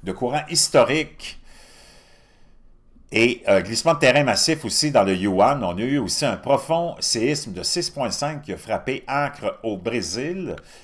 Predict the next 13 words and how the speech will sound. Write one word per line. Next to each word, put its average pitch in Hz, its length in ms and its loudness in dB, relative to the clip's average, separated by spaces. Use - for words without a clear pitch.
Séisme 139 580 0
qui 107 120 -6
a 98 40 0
frappé, 104 480 -6
euh, 82 120 -6
Guanta-, 95 560 -4
euh, 80 200 -12
Guatemala, 87 520 -8
comme 85 160 -14
je 76 80 -20
vous 80 60 -16
le 76 40 -14
disais. 73 340 -14